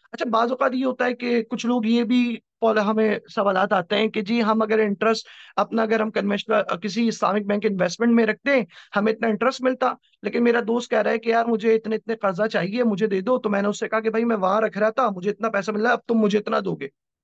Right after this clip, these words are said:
नहीं, what if? आप पहले investment कर रहे हैं, वो risk bear कर रहे हैं, ये loan दे रहे हैं, या तो आप बोले कि ये मैंने आपको investment की आपके साथ, आप कोई कारोबार करें और investment है तो investment का ये मतलब नहीं आप पैसे उड़ा लें,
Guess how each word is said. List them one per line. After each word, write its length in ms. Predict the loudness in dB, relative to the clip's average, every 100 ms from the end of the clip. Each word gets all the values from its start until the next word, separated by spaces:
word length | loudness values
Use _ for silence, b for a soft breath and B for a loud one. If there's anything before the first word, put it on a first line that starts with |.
| -2
नहीं, 140 | 0
what 220 | 2 2
if? 140 | 0 -4 _ _ _ _ -4
आप 200 | -4 -2
पहले 160 | -2 0
investment 440 | 2 0 -2 -4
कर 120 | -2 -4
रहे 120 | -6
हैं, 80 | -14 _ _ _ _ _ _ -2
वो 120 | 0
risk 280 | 2 0 -2
bear 180 | -2 0
कर 160 | -2
रहे 120 | -4 -6
हैं, 100 | -6 -2
ये 120 | 0
loan 240 | 2 0
दे 140 | 2 0
रहे 100 | -2
हैं, 80 | -8 _ _
या 160 | -2 0
तो 120 | 2
आप 120 | 2
बोले 220 | 2 0
कि 100 | 0
ये 100 | -2
मैंने 180 | 0 2
आपको 200 | 0 0
investment 460 | 2 2 0 -6 -4
की 120 | -2
आपके 240 | -2 -2 -4
साथ, 180 | -4 -6 _ _ _ _ -6
आप 140 | -4
कोई 120 | -2 -2
कारोबार 440 | 0 2 2 0
करें 260 | 0 -2 -2
और 180 | -2 -4
investment 500 | -2 -4 -2 -2 -2
है 60 |
तो 160 | 0 0
investment 440 | 0 -2 -4 -8
का 60 | -4
ये 60 | -2
मतलब 240 | -2 -4
नहीं 120 | -4
आप 100 | -4
पैसे 200 | -2 -2
उड़ा 220 | 2 2 2
लें, 160 | -2